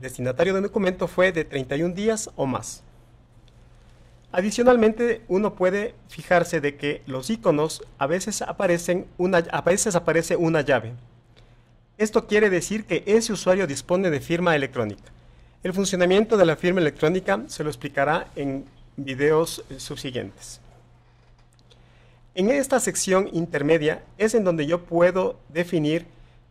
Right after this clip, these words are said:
que el usuario que yo busqué es el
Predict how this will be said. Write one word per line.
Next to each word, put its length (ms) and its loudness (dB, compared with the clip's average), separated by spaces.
que 200 -2
el 80 -4
usuario 400 0
que 100 -12
yo 100 -2
busqué 480 -2
es 400 -2
el 380 -6